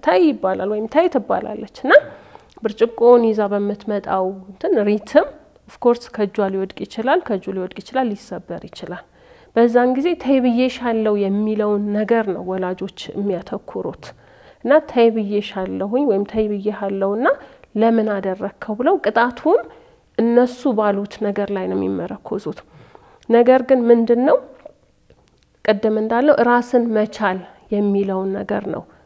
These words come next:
ልጆች የሚያስቡት እንጂ ብርጭቆ መሰበሩን አያስቡም። በዚህን ጊዜ ምንድን ነው ማድረግ ያለብን? አብረን መያዝ መቻል። ለምሳሌ ኢንካሬጅ ከመከልከል ይልቅ፣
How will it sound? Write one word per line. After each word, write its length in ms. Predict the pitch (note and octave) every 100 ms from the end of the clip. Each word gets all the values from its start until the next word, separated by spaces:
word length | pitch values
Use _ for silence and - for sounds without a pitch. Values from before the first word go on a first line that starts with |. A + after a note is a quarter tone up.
| _ -
ልጆች 440 | G3 G3+ G3 G3
የሚያስቡት 680 | G#3 G3+ G3 - - G3 G#3 -
እንጂ 200 | A#3+ A#3+ G#4+ - -
ብርጭቆ 380 | - G#3 G#3 - G#3
መሰበሩን 640 | A3 G#3+ A3 F#3+ A3 C#4+
አያስቡም። 560 | - G3 - G3+ - G3+ - - - _ _
በዚህን 480 | F#3 A3+ A3 - B3+
ጊዜ 160 | B3 B3 C#4
ምንድን 240 | B3+ B3
ነው 100 | B3
ማድረግ 320 | B3 B3 B3+ B3+
ያለብን? 420 | B3+ C#4+ C#4+ G4+ - -
አብረን 440 | B3 A#3+ B3 A#3
መያዝ 340 | G#3 G3 F3+ -
መቻል። 380 | F#3+ F#3+ - - - _ _ _ _ _ _ _
ለምሳሌ 300 | _ - G#3
ኢንካሬጅ 420 | G#3 A3 G#3+ G3 -
ከመከልከል 800 | - A3+ A#3+ A#3 A#3 A3 G#3+ G#3
ይልቅ፣ 360 | G#3+ A#3+ G#4+